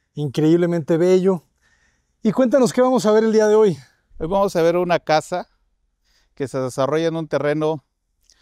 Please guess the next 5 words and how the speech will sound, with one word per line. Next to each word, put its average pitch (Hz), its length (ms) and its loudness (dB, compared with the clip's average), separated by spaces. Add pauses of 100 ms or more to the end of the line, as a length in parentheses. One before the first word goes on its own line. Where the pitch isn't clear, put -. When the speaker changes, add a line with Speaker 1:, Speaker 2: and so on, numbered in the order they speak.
(420)
Speaker 2:
de 123 320 0
veintitrés 131 840 -2 (120)
a 120 140 -6
treinta 143 420 -2
metros, 143 720 -6